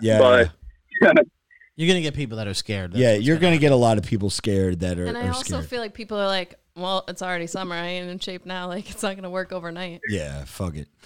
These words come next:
Speaker 1: So, all right, Merced. So you're at the t-, you're at the round table, obviously, with Joey, Kaylee, and Ray and myself.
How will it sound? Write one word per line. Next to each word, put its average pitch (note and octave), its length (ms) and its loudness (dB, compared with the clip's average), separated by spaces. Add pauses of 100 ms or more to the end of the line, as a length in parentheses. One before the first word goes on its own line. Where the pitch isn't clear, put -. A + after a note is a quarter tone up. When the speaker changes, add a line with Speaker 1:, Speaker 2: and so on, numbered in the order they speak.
(280)
Speaker 1:
So, C3 240 2
all C#3 120 4
right, B2+ 200 4
Merced. C#3 540 2
So C3+ 420 4
you're D3 280 2
at D3+ 120 2
the D#3 80 -6
t-, - 220 -2
you're C#3 200 2
at C3+ 100 0
the C3 60 -6
round B2+ 320 2
table, A#2+ 340 2
obviously, A2 500 -2
with G#2+ 180 2
Joey, A2 320 4
Kaylee, A2 440 -4
and G2 220 -4
Ray A2 240 2
and F#2 140 -4
myself. B2 580 -2